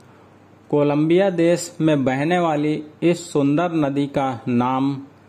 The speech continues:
कैनो क्रिस्टल्स है। नदी की खूबसूरती की वजह से ही नेशनल जियोग्राफी ने इसे गार्डन ऑफ ईडन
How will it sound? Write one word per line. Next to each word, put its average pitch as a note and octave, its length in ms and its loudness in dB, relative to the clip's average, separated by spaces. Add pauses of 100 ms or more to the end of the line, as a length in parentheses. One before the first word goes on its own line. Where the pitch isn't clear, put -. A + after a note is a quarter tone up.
(220)
कैनो D3 360 -2
क्रिस्टल्स D3 760 -4 (160)
है। A2 240 -6 (920)
नदी D3+ 400 2
की G3+ 200 -2
खूबसूरती D#3 840 0
की F3 160 2
वजह C#3+ 380 2
से D3+ 280 0
ही C3+ 300 0 (280)
नेशनल C#3 640 0
जियोग्राफी C#3 840 0
ने C3+ 380 0
इसे C3 520 0 (400)
गार्डन C#3 600 -2
ऑफ B2+ 380 -4
ईडन C3+ 440 0